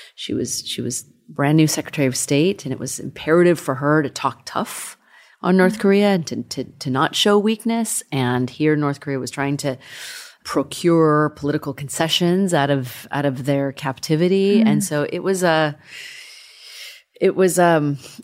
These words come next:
Speaker 1: a surreal time to be in the midst of that.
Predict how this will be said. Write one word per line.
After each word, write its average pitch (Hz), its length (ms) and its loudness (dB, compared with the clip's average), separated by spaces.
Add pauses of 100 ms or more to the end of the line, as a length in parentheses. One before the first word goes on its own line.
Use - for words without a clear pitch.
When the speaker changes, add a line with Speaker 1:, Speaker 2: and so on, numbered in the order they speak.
Speaker 1:
a - 40 -14
surreal 175 880 2 (240)
time 156 560 2
to - 120 -8
be 139 300 0
in 147 120 -2
the 135 80 -2
midst 147 520 -2
of 131 260 -14
that. - 580 -10